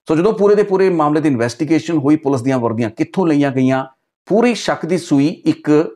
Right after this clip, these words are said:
ਪਿੰਡ ਤੇ ਪਹੁੰਚੀ ਜਿੱਥੇ ਕਿ ਇੱਕ ਦਰਜੀ ਸੀ। ਹੁਣ ਇਹ ਦਰਜੀ ਕੌਣ ਸੀ, ਇਸ ਦਾ ਨਾਮ ਮੈਨੂੰ ਕਲੀਅਰ ਨਹੀਂ ਪਤਾ, ਲੇਕਿਨ possibly ਇਸ ਦਰਜੀ ਦਾ ਨਾਮ ਨਰਿੰਜਨ ਸਿੰਘ ਜਾਂ ਫਿਰ ਉਹੀ ਹਰਚੰਦ ਸਿੰਘ ਸੀ, ਕਿਉਂਕਿ ਹਰਚੰਦ ਸਿੰਘ ਜੋ ਕਿ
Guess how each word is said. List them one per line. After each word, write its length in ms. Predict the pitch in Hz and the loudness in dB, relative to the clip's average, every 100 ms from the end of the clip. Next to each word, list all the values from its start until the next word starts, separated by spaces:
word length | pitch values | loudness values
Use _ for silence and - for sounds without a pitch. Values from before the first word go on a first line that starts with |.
| _ | _
ਪਿੰਡ 160 | 147 151 | -2 0
ਤੇ 120 | 175 | -2
ਪਹੁੰਚੀ 320 | 156 147 160 | -2 -2 -2
ਜਿੱਥੇ 300 | 147 131 151 | -4 -4 -6
ਕਿ 120 | 139 | -2
ਇੱਕ 240 | 156 156 151 | -2 -2 -4
ਦਰਜੀ 440 | 95 120 113 175 | -2 -4 0 -2
ਸੀ। 180 | 143 98 - - _ _ | -2 -8 -12 -20 _ _
ਹੁਣ 100 | 147 | 0
ਇਹ 60 | 208 | 0
ਦਰਜੀ 300 | 160 165 185 | 0 0 -2
ਕੌਣ 280 | 185 143 175 | 0 0 0
ਸੀ, 140 | - | -2
ਇਸ 80 | 175 | -2
ਦਾ 120 | 175 | 0
ਨਾਮ 200 | 139 143 | 0 0
ਮੈਨੂੰ 220 | 156 165 | 2 0
ਕਲੀਅਰ 240 | 156 139 143 | 0 0 2
ਨਹੀਂ 180 | 143 - | 0 -2
ਪਤਾ, 240 | 147 135 | -4 -4
ਲੇਕਿਨ 240 | 160 190 170 139 | -4 -4 -4 -4
possibly 400 | 139 180 180 185 | -2 -2 -2 -2
ਇਸ 220 | 147 120 | -4 -2
ਦਰਜੀ 300 | 123 117 147 | -4 0 0
ਦਾ 140 | 139 | 0
ਨਾਮ 280 | 139 147 127 | -2 -4 -2
ਨਰਿੰਜਨ 320 | 104 123 131 156 | 0 0 2 0
ਸਿੰਘ 240 | 156 170 - _ _ 120 | 0 -2 -6 _ _ -4
ਜਾਂ 100 | 131 | -2
ਫਿਰ 120 | 185 - | -2 -2
ਉਹੀ 260 | 175 160 214 | 0 2 0
ਹਰਚੰਦ 460 | 139 120 135 135 | 0 -2 -2 -2
ਸਿੰਘ 200 | 139 147 | 0 -2
ਸੀ, 180 | 127 117 - _ _ | -2 -6 -8 _ _
ਕਿਉਂਕਿ 200 | - 160 | -4 -2
ਹਰਚੰਦ 520 | 156 120 123 147 185 202 | -2 -4 -2 -2 0 0
ਸਿੰਘ 360 | 190 175 - - | 0 -2 -4 -6
ਜੋ 180 | 117 | -2
ਕਿ 360 | 143 170 175 | -2 0 -2